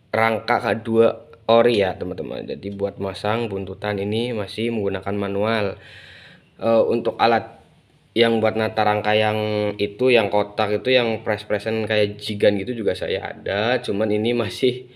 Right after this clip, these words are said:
proses pembetulan, teman-teman, karena kemarin besinya udah itu ya, teman-teman, udah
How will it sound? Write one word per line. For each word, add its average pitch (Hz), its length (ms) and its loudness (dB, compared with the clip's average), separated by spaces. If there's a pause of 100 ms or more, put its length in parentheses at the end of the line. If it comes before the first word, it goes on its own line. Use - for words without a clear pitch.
(360)
proses 113 480 -2 (720)
pembetulan, 104 720 4
teman-teman, 87 720 -8
karena 95 560 -8 (480)
kemarin 95 400 -4
besinya 98 560 -4
udah 101 720 0
itu 104 160 -6
ya, 104 160 -2
teman-teman, 92 400 -6
udah 98 480 0